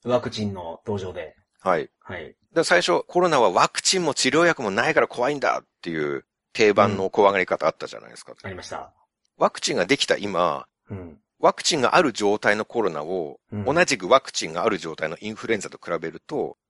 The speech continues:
Speaker 1: うん。
Speaker 2: その同じ土俵に立たせて比較すると、もう圧倒的にコロナの方が弱い病気になるんですよ。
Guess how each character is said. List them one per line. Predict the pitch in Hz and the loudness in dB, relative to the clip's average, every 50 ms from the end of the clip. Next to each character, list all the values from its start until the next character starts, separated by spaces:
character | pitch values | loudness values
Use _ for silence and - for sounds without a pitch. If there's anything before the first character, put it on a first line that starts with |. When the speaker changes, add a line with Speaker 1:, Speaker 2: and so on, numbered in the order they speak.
| _ _ | _ _
Speaker 1:
う | 104 107 | -8 -8
ん。 | 101 95 85 76 - _ _ _ | -8 -8 -10 -14 -18 _ _ _
Speaker 2:
そ | _ - 113 | _ -16 -14
の | 104 104 - - | -12 -12 -4 -2
同 | 139 156 175 180 | 0 2 2 2
じ | 175 165 151 | 2 0 0
土 | 156 147 | 0 2
俵 | 147 156 151 | 4 4 2
に | 147 | 2
立 | 139 - 143 | 0 -4 -2
た | - 151 | -2 -2
せ | - 107 - | -2 -2 -4
て | - - | -6 -6
比 | - - | -6 -4
較 | 78 76 - - | -4 -4 -6 -6
す | - 80 | -12 -12
る | 78 78 | -12 -10
と、 | - 104 92 | -8 -6 -6
も | 90 82 | -6 -2
う | - | 0
圧 | 135 - - _ _ - - | 0 0 0 _ _ -4 0
倒 | 214 202 190 | 0 2 2
的 | 196 185 185 | 2 0 0
に | 180 | 0
コ | - - | 2 4
ロ | 185 170 | 4 4
ナ | 135 104 90 | 4 4 2
の | 90 | 0
方 | 87 80 | -4 -4
が | 78 | -4
弱 | 85 92 101 107 92 | -2 2 4 4 4
い | 78 | 4
病 | 73 73 69 | 0 -6 -12
気 | - 76 | -12 -14
に | 71 73 | -14 -10
な | 73 73 | -8 -8
る | 71 62 | -8 -10
ん | |
で | 57 - | -14 -20
す | - | -20
よ。 | - | -20